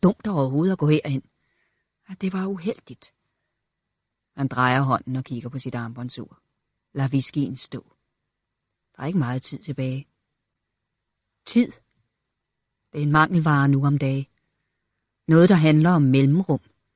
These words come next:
De tynde streger i kalenderen, som adskiller den ene opgave fra den anden.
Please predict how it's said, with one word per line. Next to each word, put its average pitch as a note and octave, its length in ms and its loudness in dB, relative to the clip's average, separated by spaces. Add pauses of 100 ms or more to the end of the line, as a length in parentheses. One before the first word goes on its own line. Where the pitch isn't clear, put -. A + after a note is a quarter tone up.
(640)
De F3 60 -4
tynde G#3+ 400 6
streger D3 440 2
i F3 80 4
kalenderen, C#3+ 640 0
som C3 180 0
adskiller C3+ 460 -4
den C3+ 240 -2
ene C#3 340 0
opgave C#3 440 -8
fra G#2+ 160 -8
den A#2+ 180 -8
anden. B2+ 280 -8